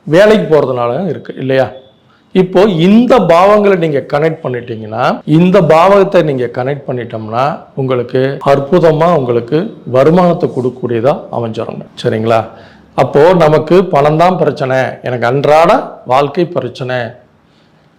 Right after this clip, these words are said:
நல்லா புரிஞ்சுக்குங்க, குருங்கிறது பார்த்தீங்கன்னா பெரும்பணம்,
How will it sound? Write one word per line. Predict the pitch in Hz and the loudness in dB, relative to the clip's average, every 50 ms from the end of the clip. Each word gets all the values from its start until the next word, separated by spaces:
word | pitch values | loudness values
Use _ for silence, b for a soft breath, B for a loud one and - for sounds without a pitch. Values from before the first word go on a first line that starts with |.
| _ _ | _ _
நல்லா | 113 117 127 147 | -4 0 0 0
புரிஞ்சுக்குங்க, | 147 147 151 131 120 123 117 113 117 107 110 113 127 170 202 - - - | 0 0 -2 -4 -2 -4 -6 -6 -8 -6 -6 -6 -6 -6 -8 -12 -6 -2
குருங்கிறது | 147 160 175 196 190 180 165 165 151 147 135 - | 2 4 4 4 4 4 2 2 2 2 0 0
பார்த்தீங்கன்னா | - 127 127 - - 123 135 147 170 160 - | 0 -2 -2 -2 -4 -4 -2 -2 -2 -4 0
பெரும்பணம், | - 151 147 151 160 160 139 131 113 - - - | 2 2 4 4 4 2 0 0 -2 -2 -6 -12